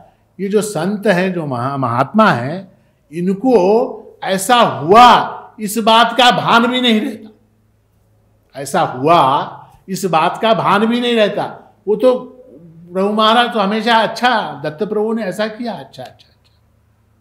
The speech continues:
अच्छा।" जब भी कोई घटना ऐसी घट जाती थी, तो हंस देते थे प्रभु महाराज, हंसते थे। कहते थे कि, "अच्छा, प्रभु ने ऐसा किया, दत्त प्रभु ने ऐसा किया।"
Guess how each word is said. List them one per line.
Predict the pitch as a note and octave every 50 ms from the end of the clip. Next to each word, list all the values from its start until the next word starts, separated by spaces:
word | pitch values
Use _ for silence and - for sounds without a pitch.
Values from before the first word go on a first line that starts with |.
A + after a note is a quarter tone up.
| _ _
अच्छा।" | - G#2 _ _ _ _ _ _ _ _ _ _ _ _ _ _ _ _ _ _ _ _ _ - D3
जब | F3 F3
भी | E3 G#3+ A3
कोई | A3 A3 A3 G#3
घटना | F#3+ F3+ E3+ - - G3+ G3+
ऐसी | G3 F#3 A3 G#3
घट | E3+ E3 E3 F#3
जाती | F#3+ E3+ E3+ E3+ - D3
थी, | D3+ D#3+ G3 A#3 - - _ _ _ _ _ _ _
तो | F3+
हंस | - - C#3+ D3+
देते | E3 F#3 G#3 G3+ G3+ F#3+ D#3+ C#3
थे | D3+
प्रभु | B2 B2 A#2 A2
महाराज, | G#2+ G#2+ G#2 _ _ - - - _ _ _ _ _ _ _ _ _ -
हंसते | C3 - - - E3+
थे। | E3+ E3+ - - - _ _ _ _ _ _ _ _ _ _ _ _ _ _ _ _ _ _ - - _ _ _ _ _ _ _ _ _ _ _ _ _ _ _ _ _ _ _ _ _ _ _ _ _ _ _ _ _ _ _ _ _ _ _ _ _ _ _ _ _ _ _ _ _ _ _
कहते | - F3 F3 - A3+ G#3+
थे | G#3+ A3+
कि, | A3 A#3+
"अच्छा, | G3+ F#3 - - C4+ C#4 B3+ G3+ - - - - _ _ _ _ _ _ _ _ _ _ _ _ _ _ _ _ _ _ _
प्रभु | _ _ _ _ _ - D#3 D#3 E3+ G#3+
ने | G#3+ G#3
ऐसा | F#3+ F3+ - A#3 B3
किया, | A#3+ B3 C4 B3+ A3+ F3 - - -
दत्त | D3 D3 D3
प्रभु | F3 E3 F3+ F#3 F#3+ G#3
ने | G#3 G3
ऐसा | F#3 - - A#3+ A#3
किया।" | - - A#3+ B3+